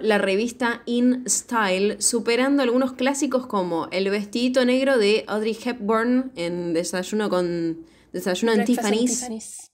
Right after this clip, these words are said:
Speaker 1: mil novecientos sesenta y uno, y el vestido blanco de Marilyn Monroe en
Speaker 2: Mm.
Speaker 1: La tentación vive arriba, de mil novecientos cincuenta y cinco,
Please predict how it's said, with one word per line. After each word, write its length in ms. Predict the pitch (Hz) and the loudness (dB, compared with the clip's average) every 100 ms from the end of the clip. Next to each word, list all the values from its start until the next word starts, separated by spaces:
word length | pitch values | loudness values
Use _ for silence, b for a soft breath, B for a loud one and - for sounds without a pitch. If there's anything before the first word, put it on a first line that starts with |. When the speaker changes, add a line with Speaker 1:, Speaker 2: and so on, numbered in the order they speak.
| _ 190 | _ -2
Speaker 1:
mil 140 | 196 | 0
novecientos 340 | 208 208 190 | 2 2 0
sesenta 320 | 190 190 190 196 | -2 -4 0 2
y 80 | |
uno, 300 | 240 262 320 B - | 4 2 0 B 0
y 260 | 269 320 240 | 2 2 2
el 120 | 220 | -2
vestido 360 | 208 208 254 | -2 2 4
blanco 360 | 233 254 294 247 | 4 4 4 2
de 80 | 190 | 2
Marilyn 420 | 214 269 202 175 | 2 2 2 0
Monroe 640 | 202 247 208 - 139 196 254 - | 2 2 2 0 0 0 -2 -6
en 380 | 175 180 208 226 | -4 -2 -2 -2
Speaker 2:
Mm. 20 | |
Speaker 1:
La 160 | 175 175 | -4 -2
tentación 760 | 175 160 165 196 196 202 180 | -2 0 0 2 4 2 2
vive 320 | 180 185 190 - | 2 4 2 0
arriba, 580 | 165 208 233 190 196 233 | -4 0 2 4 2 0
de 220 | 160 156 | -2 0
mil 240 | 170 170 | -2 -2
novecientos 460 | 165 160 180 170 170 | -2 -4 -4 -2 -2
cincuenta 260 | 165 165 190 | -2 -2 0
y 20 | |
cinco, 440 | 254 254 285 285 | 2 2 0 -2